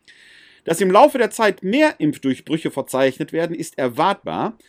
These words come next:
da generell mehr Menschen geimpft sind und sich sars cov zwei derzeit wieder vermehrt ausbreitet.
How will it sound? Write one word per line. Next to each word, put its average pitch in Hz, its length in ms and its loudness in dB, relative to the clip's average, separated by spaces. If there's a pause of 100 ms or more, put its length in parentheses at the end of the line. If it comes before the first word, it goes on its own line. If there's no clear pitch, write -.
(200)
da 147 120 2
generell 196 440 2
mehr 202 300 0
Menschen 214 400 -6
geimpft 151 460 -2
sind 254 300 -4
und 165 160 -4
sich 127 160 -12
sars 175 280 -6
cov 156 180 -6
zwei 185 300 -4
derzeit 170 380 -2
wieder 160 200 -4
vermehrt 139 380 -4
ausbreitet. - 760 -6